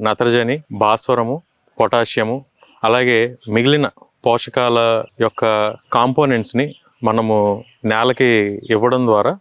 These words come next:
భూసార ఫలితాల ఆధారంగా మనం ఫెర్టిలైజర్ యొక్క డోసెస్ని అడ్జస్ట్ చేసుకోవడం ద్వారా అధిక దిగుబడులు పొందడం మాత్రమే కాకుండా పెట్టుబడి తగ్గించుకోవడము, అలాగే నేల యొక్క సారము ఇంప్రూవ్ చేయడం అనేది కూడా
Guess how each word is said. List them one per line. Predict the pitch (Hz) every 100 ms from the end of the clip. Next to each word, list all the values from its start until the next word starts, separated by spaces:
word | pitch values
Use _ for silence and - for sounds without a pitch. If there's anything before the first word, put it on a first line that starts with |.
| -
భూసార | 104 135 151 147
ఫలితాల | 135 _ - 120 120 131 127 127
ఆధారంగా | 110 107 110 127 123 113 117 202 _ _ _ _ -
మనం | 110 110 110
ఫెర్టిలైజర్ | 123 110 135 135 135 127
యొక్క | 120 - 117 113 104
డోసెస్ని | 101 110 123 139 - 104 - _ -
అడ్జస్ట్ | 110 110 139 - 120
చేసుకోవడం | 117 - 117 113 104
ద్వారా | 101 135 208 -
అధిక | 113 143
దిగుబడులు | 151 147 139 139 139 135
పొందడం | 131 117 120 127 123
మాత్రమే | 117 - 117 117
కాకుండా | 117 104 - 110 180 -
పెట్టుబడి | 123 - 151 156 143 - _ -
తగ్గించుకోవడము, | 113 110 135 - 127 123 131 170 -
అలాగే | 113 135 131 135 131 131 110
నేల | 107 117 131
యొక్క | 139 131 - 120
సారము | - 113 123 123 95 - - - - 123
ఇంప్రూవ్ | 120 143 139 131 123
చేయడం | 117 117
అనేది | 113 113 113
కూడా | 120 156 190